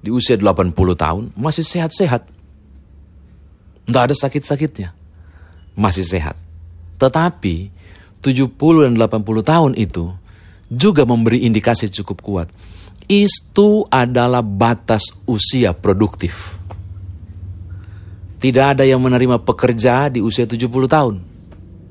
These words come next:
Tidak ada. Nggak bisa, apalagi kerja fisik tidak mungkin. Barangkali jadi panas-, penasehat, ya barangkali.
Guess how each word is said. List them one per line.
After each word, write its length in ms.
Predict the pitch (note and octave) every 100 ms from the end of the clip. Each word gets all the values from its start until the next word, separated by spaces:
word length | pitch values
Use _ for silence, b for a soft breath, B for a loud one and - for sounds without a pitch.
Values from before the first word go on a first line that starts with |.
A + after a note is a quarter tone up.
| - - - - - -
Tidak 280 | - G2 G2+
ada. 300 | F#2+ D#2+ - - B B B B B B B -
Nggak 160 | F#2 G2
bisa, 280 | C3+ D3+ G#2+
apalagi 400 | F2 A2 C#3+ C3+
kerja 160 | G#2+ G2
fisik 320 | B2 - E2+
tidak 160 | F#2 F2+
mungkin. 240 | F2 E2+
Barangkali 400 | G2 D3 D3 E3+
jadi 240 | D3+ D3
panas-, 320 | C#3+ C#3 B2+ -
penasehat, 560 | B2+ C3 - B2 F2+
ya 240 | G2+ A2+ G2
barangkali. 500 | F2 E2 E2 D#2